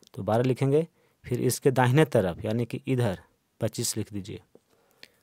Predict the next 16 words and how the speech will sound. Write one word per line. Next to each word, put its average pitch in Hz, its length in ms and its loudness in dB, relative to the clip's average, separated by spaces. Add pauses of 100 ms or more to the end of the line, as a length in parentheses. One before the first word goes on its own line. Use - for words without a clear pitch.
(160)
तो - 140 -20
पच्चीस 113 300 -10
लिख 123 100 -4
दिए, 131 260 -6
तो - 160 -16
पैंतीस 107 420 -6
का 123 120 -4
वर्ग 123 220 -2
होगा 123 240 0
बारह 117 220 0
सौ 117 140 -8
पच्चीस, 113 400 -10
ये 110 100 -6
आंसर 101 260 -8
हो 92 160 -14
गया। 95 200 -20